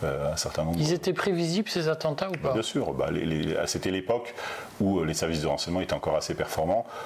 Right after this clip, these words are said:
Speaker 1: pour qu'on puisse se dire qu'à chaque fois, euh, les personnes étaient fichées S, par exemple, elles étaient surveillées, elles étaient dans les radars des services. Par la suite, ça nous a échappé. Quand on a eu Stéphanie Monfermé qui a été tuée dans le commissariat,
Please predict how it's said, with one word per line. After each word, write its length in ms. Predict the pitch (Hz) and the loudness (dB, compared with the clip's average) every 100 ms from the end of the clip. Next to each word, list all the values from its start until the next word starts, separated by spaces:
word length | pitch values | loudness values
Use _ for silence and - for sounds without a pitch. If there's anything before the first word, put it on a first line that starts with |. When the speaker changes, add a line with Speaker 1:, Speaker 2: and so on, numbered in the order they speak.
| - - | -12 -4
Speaker 1:
pour 120 | - | -2
qu'on 100 | 92 | 0
puisse 220 | 80 98 | 0 -2
se 120 | - | 0
dire 180 | 82 107 | -2 -2
qu'à 80 | - | 0
chaque 220 | - - | -2 -2
fois, 340 | - 95 95 - | -2 0 0 0
euh, 120 | 87 | 0
les 100 | 80 | 2
personnes 300 | 78 80 95 | 0 0 0
étaient 160 | 85 85 | 0 -2
fichées 340 | - - 90 | 0 0 0
S, 200 | 85 - | 0 0
par 120 | - | 0
exemple, 240 | 67 76 71 | -2 -2 -2
elles 80 | 71 | -2
étaient 140 | - | 0
surveillées, 400 | - 80 78 71 | 0 0 2 0
elles 120 | 69 | 0
étaient 140 | 69 80 | -2 0
dans 100 | 76 | 0
les 80 | 76 | 2
radars 280 | 76 85 | 2 2
des 100 | 78 | 0
services. 400 | 69 76 71 - - - - | 0 0 0 -4 -6 -10 -4
Par 100 | - | -2
la 80 | 76 | -2
suite, 160 | - 101 | -2 -2
ça 120 | 80 | 0
nous 160 | 76 76 | 0 0
a 60 | |
échappé. 380 | 73 95 - 85 - - - | 2 0 0 -4 -6 -10 -4
Quand 160 | 87 | -2
on 80 | 87 | 0
a 40 | |
eu 60 | 80 | 0
Stéphanie 420 | - 80 80 80 | 0 -2 -2 -2
Monfermé 460 | 76 - 76 76 85 | -2 -2 -2 0 -2
qui 100 | - | -4
a 40 | |
été 120 | - | -6
tuée 180 | 78 - | -4 -2
dans 80 | 73 | -2
le 60 | 71 | -2
commissariat, 540 | 73 76 73 76 80 | -2 0 0 2 0